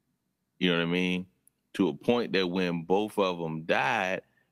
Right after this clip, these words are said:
people came together and was like, "Yo, we gotta stop doing this. Like, shit is getting real." <laughs> You know what I mean? Like, my, I learned about one of Pac's shooting from my mom. This is me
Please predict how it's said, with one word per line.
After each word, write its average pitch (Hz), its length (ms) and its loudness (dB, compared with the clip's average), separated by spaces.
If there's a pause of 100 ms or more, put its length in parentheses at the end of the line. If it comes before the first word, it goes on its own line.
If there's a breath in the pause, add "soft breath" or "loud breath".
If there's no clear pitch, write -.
(180)
people 131 340 0
came 113 300 0
together 110 400 0
and 98 100 -2
was 87 100 -6
like, 82 200 -2
"Yo, 104 260 0
we 123 180 -2
gotta - 240 -2
stop 82 320 -10
doing 104 300 -2
this. 78 180 -4
Like, 82 200 -4
shit 131 220 -2
is 98 100 -2
getting 78 320 -6
real." 78 380 0 (100)
<laughs> - 60 -16 (1000)
You 104 120 2
know 104 80 0
what 104 60 0
I 104 40 -2
mean? 107 260 -2
Like, 98 340 0 (2000)
my, 107 200 2 (400)
I 139 160 2
learned 143 300 0
about 117 420 -2 (100)
one 117 260 0
of 101 140 -2
Pac's 120 320 -2
shooting 110 440 0
from 117 200 -2
my 92 180 0
mom. 82 540 -4 (1900)
This 131 160 2
is 113 160 0
me 117 500 0